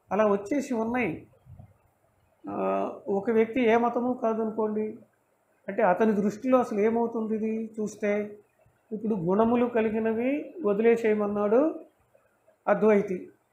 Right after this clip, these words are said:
అలాగే నిర్గుణములు అని చెప్పినట్టు ఉన్న వాటిని వదిలేసేయమన్నాడు ద్వైతి. ఈ రెండు వదిలేసినట్టు అవతల ఒడ్డున కూర్చున్నవాడు, వాడు ద్వైతి అద్వైతి కాదనుకోండి, అతని దృష్టిలో ఏమైంది?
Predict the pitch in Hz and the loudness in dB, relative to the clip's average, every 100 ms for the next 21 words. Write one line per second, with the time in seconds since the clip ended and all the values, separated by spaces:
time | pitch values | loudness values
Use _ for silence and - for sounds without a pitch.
0 | _ _ _ _ _ _ - 208 233 240 | _ _ _ _ _ _ -2 2 4 2
1 | 202 196 185 247 247 240 240 240 233 233 | 0 0 0 -2 0 0 0 -2 -2 -2
2 | 226 226 220 220 214 233 247 220 226 226 | -4 -4 -2 -2 -2 -2 2 2 2 0
3 | 214 220 220 220 208 208 214 233 202 170 | 0 2 0 0 -4 -2 -2 -2 -2 0
4 | 180 185 185 175 - _ _ _ - 202 | 0 0 -6 -8 -12 _ _ _ -8 -2
5 | 214 190 196 226 247 233 233 233 226 226 | 0 2 2 4 4 4 4 2 0 0
6 | 214 214 220 208 247 - - _ _ - | 0 0 0 0 0 -4 -16 _ _ -20
7 | _ _ _ _ _ _ _ _ _ _ | _ _ _ _ _ _ _ _ _ _
8 | _ 123 131 165 202 214 214 214 202 202 | _ -14 -6 -4 -2 -2 -2 -2 0 2
9 | 180 175 233 202 170 160 160 202 185 214 | 2 0 -2 -2 0 0 0 -2 -2 -4
10 | 214 - 185 202 202 196 185 175 190 180 | -4 -2 -2 0 -4 -4 -2 -2 -2 -6
11 | 185 - 214 208 220 214 214 254 277 - | -8 -4 -2 -2 -2 -2 0 0 -2 -10